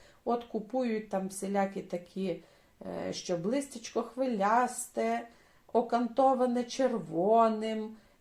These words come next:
і ще там є такі салати, ну, дуже різноманітні, ведуться на картинку, але насправді по смаку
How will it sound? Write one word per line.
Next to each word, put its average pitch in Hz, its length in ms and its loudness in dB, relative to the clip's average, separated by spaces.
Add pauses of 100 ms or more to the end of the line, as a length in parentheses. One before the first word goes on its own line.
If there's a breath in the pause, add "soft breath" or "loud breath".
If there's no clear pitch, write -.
і 240 320 0
ще 247 340 2
там 233 280 0
є 233 180 0
такі 233 440 -4
салати, 220 1080 0 (500)
ну, 277 360 4
дуже 214 440 6
різноманітні, 285 1080 0 (320 loud breath)
ведуться 285 560 4
на 247 140 2
картинку, 311 1000 0
але 262 380 4
насправді 247 720 0
по 247 260 0
смаку 226 840 0